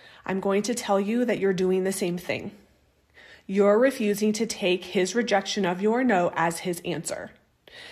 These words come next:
In order to get out of this cycle, you have to radically accept that he doesn't want to take your no for an answer and stop making it a problem. Right now, your brain wants him to take your no for an answer so that you feel a certain way. Whatever that feeling is you're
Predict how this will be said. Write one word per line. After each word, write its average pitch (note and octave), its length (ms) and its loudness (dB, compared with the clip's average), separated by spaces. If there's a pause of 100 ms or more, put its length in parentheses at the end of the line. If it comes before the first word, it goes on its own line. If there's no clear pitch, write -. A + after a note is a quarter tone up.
(140)
In G3+ 120 0
order F#3+ 240 0
to A3+ 60 -4
get B3 220 2
out F#3+ 140 4
of G#3 100 2
this B3+ 180 0
cycle, G#3 300 2
you F#3 160 -2
have G3 240 -2
to G#3 140 -2
radically G#3 680 0
accept A#3+ 380 0
that B3+ 120 0
he B3+ 140 -2
doesn't C#4 320 2
want D4+ 160 2
to G4+ 80 2
take F#4+ 260 0
your F4+ 120 2
no D4+ 160 4
for A#3 160 -2
an G#3+ 100 2
answer G3 400 -4 (380)
and G#3 140 0
stop - 380 -2
making G#3+ 300 0
it G3 100 0
a F#3+ 40 0
problem. D#3 480 -2 (440)
Right G#3+ 300 4
now, A3 300 4
your C#4 200 4
brain A3 360 4
wants A3 240 2
him G#3 320 0
to G#3+ 180 -4
take G#3 320 -2
your G3 200 2
no G3 200 2
for G#3+ 180 -2
an G#3 80 -2
answer G3 360 -4
so G#3 180 0
that F3+ 240 0
you G3 240 -2
feel F#3 400 -2
a G#3+ 60 -2
certain F#3+ 400 -4
way. F#3 260 -2 (480)
Whatever G3+ 540 4
that C#4 240 0
feeling D4+ 420 2
is F#3+ 240 4
you're G#3+ 460 0